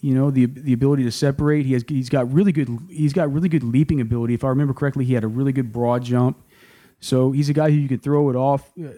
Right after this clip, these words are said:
kind of, you know, throw it out into the, you know, throw it off to the pylon and hope he can go up for it. So all in all, I just thought fantastic prospect.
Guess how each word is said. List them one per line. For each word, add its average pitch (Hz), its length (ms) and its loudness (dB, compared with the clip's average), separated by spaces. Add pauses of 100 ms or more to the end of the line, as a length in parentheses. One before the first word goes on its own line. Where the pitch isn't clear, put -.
(100)
kind 123 180 -6
of, 98 100 -14 (100)
you 127 120 -10
know, - 840 -18 (300)
throw 135 180 2
it 139 80 2
out 143 200 0
into 139 180 2
the, 135 180 0 (140)
you 127 120 -4
know, 127 60 0
throw 131 300 0
it 143 40 2
off 143 180 2
to 147 100 -8
the 135 160 -4
pylon 131 520 0
and 123 80 2
hope 127 200 2
he 127 60 -2
can 123 140 0
go 123 280 2
up 139 160 -4
for 101 300 -8
it. - 180 -6 (260)
So 135 240 0
all 151 180 2
in 151 60 2
all, 156 160 4
I 135 80 0
just 123 220 -10
thought 123 280 -4 (1080)
fantastic 143 640 -2
prospect. 131 580 0